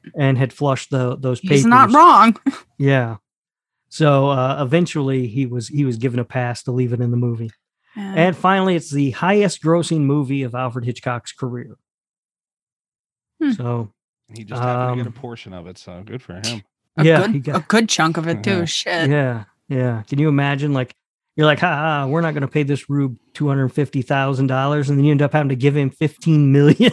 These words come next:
Speaker 1: <laughs> And that's in nineteen sixty.
Speaker 2: Now, oh my God, with inflation, holy
Speaker 1: Yeah,
Speaker 2: shit.
Speaker 1: yeah. Like, I don't even know what that would be. That's a lot of money.
Speaker 3: But you said the budget was, like, eight hundred something thousand?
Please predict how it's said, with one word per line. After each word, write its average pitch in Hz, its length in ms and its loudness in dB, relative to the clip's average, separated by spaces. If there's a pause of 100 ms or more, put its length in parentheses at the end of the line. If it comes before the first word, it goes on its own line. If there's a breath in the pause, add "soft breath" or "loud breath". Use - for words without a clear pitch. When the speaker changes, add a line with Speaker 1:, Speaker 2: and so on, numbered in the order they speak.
Speaker 1:
<laughs> 57 420 -4 (960 loud breath)
And 185 120 0
that's 277 160 0
in 226 100 2
nineteen 185 440 0
sixty. - 600 -4 (840)
Speaker 2:
Now, 156 580 4
oh 180 100 0
my 170 100 0
God, 170 140 2
with 170 120 -2
inflation, 160 680 -2
holy 185 400 -4
Speaker 1:
Yeah, 170 500 4
Speaker 2:
shit. - 100 -20
Speaker 1:
yeah. 147 260 2
Like, 131 140 -4
I 175 80 -4
don't 208 140 2
even 151 280 2
know 165 140 2
what 151 260 0
that 139 220 -2
would 123 160 -6
be. 123 380 -2 (340)
That's 156 180 -14
a 139 80 -6
lot 131 380 -2
of 123 80 -4
money. 123 400 -2 (460)
Speaker 3:
But 226 100 -4
you 254 100 -2
said 285 260 -6
the 147 80 -2
budget 147 420 -2
was, 120 160 -2
like, 113 100 0
eight 127 180 -2
hundred 156 280 0
something 147 220 -4
thousand? 165 480 0